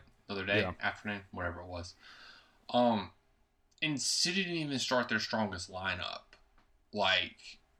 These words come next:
Speaker 1: so, and they still dominated that game for
Speaker 2: Yeah.
Speaker 1: good portions. And Leeds had chances at the end. I will say that. Leeds did have chances at the end,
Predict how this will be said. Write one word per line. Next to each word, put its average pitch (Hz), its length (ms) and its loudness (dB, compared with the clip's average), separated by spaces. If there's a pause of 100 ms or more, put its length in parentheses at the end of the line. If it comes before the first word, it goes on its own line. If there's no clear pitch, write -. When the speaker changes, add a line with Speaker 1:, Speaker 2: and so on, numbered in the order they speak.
(1500)
Speaker 1:
so, 117 600 0 (440)
and 120 140 2
they 123 100 4
still 135 340 2
dominated 95 760 -2
that - 180 -18
game 92 340 0 (500)
for 123 120 4
Speaker 2:
Yeah. 113 60 2
Speaker 1:
good 123 200 2
portions. 95 420 -4
And 139 240 -8
Leeds 262 260 4
had 196 240 2
chances 160 460 -4
at 117 120 -4
the 127 240 -6
end. - 280 -8
I 98 100 -6
will 123 160 -4
say 123 200 -2
that. 92 300 -6
Leeds 117 260 2
did 107 120 0
have 101 140 -2
chances 90 400 -8
at 87 80 -12
the 90 160 -12
end, 101 220 -8